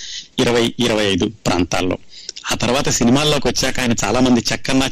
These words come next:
చక్కన్నా" అంటూ ఉండేవాళ్ళు. దానికి కూడా, వెనకాల కూడా ఒక చిన్న కథ ఉంది, చక్రపాణి గారిని అందరూ చక్కన్నా అని పిలవడానికి, అది తర్వాత చెప్తాను. ఆ విధంగా వివాహం అయింది, హిందీ ట్రాన్స్లేషన్స్ చేస్తున్నారు, హిందీ నేర్చుకున్నారు. ఆయనకి ఎక్కువ ఆస్తి లేదు, ఆ, ధనవంతుడు కాదు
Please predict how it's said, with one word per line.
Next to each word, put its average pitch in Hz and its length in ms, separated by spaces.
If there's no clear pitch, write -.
చక్కన్నా" 123 320
అంటూ 120 240
ఉండేవాళ్ళు. 110 400
దానికి 104 300
కూడా, 127 140
వెనకాల 123 320
కూడా 127 160
ఒక 113 60
చిన్న 123 220
కథ 101 200
ఉంది, 117 180
చక్రపాణి 135 360
గారిని 120 200
అందరూ 117 220
చక్కన్నా 123 300
అని 123 120
పిలవడానికి, 107 640
అది 110 120
తర్వాత 107 340
చెప్తాను. 92 320
ఆ 143 40
విధంగా 180 240
వివాహం 175 400
అయింది, 160 300
హిందీ 185 400
ట్రాన్స్లేషన్స్ 156 680
చేస్తున్నారు, 139 500
హిందీ 156 240
నేర్చుకున్నారు. 135 680
ఆయనకి 117 260
ఎక్కువ 113 220
ఆస్తి 131 380
లేదు, 127 340
ఆ, 104 100
ధనవంతుడు 131 520
కాదు 120 460